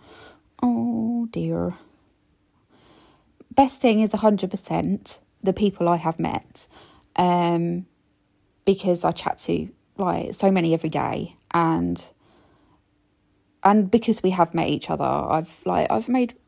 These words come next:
like, real friends on, on this app that just started me taking photos. Um, so I, I would say that was the best thing.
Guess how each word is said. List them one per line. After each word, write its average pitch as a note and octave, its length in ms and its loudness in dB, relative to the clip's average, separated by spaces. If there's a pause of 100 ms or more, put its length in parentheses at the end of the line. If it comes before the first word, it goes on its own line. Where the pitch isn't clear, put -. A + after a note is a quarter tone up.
like, G3 380 0 (420)
real G#3 160 6
friends D#3+ 520 0
on, D#3+ 380 -2 (720)
on E3+ 140 0
this E3+ 180 -4
app - 280 -2
that - 160 -6
just - 180 -8
started - 400 2
me D#3 180 -2
taking - 360 -10
photos. - 520 -10 (560)
Um, F3 460 -2
so F#3+ 220 6
I, F#3+ 380 2
I F#3+ 80 6
would F#3+ 160 2
say G3+ 260 4
that F3+ 200 2
was F#3 120 -2
the - 80 -6
best - 260 -6
thing. F3 420 -2